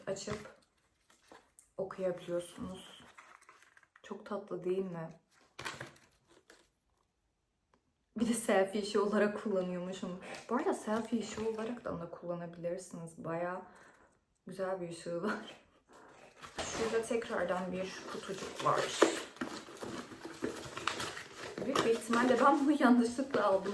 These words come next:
bu arada. <laughs> Bu hiç planda yoktu ama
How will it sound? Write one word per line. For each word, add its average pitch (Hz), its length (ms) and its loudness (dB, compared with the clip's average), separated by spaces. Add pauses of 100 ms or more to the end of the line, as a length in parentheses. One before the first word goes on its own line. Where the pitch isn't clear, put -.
bu 190 80 10
arada. 220 600 6
<laughs> - 120 -10 (540)
Bu 330 100 6
hiç 370 200 4
planda 262 480 8
yoktu 269 420 8
ama 254 240 8